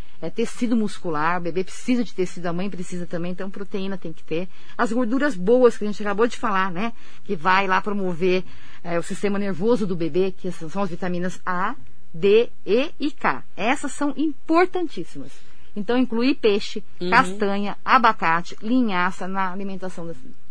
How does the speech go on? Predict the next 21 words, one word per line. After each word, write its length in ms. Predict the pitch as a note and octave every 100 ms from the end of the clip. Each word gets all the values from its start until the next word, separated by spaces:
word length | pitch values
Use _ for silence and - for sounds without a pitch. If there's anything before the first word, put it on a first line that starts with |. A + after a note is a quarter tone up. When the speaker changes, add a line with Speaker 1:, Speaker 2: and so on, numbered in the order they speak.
| -
Speaker 1:
dessa 200 | D#3+ D#3
gestante. 380 | D3+ F3 - - -
Speaker 2:
Mas 180 | D#3
isso 140 | D#3+ -
que 80 | G3
não 80 |
pode 180 | F#3 F#3+
comer 200 | F#3+ F#3
peixe 260 | F3+ G3 -
cru, 320 | - F#3 D#3+
né? 180 | D3 E3+
Speaker 1:
Não, 160 | F3+ - - -
não 80 | F#3+
é 40 | A3
que 60 |
não 120 | C#4
pode, 340 | C4 C#3 A#2 C3
Marilei. 300 | C#3+ C#3 D3
Eu 60 |
até 140 | C#3 G#3+
falo, 240 | A#3 G#3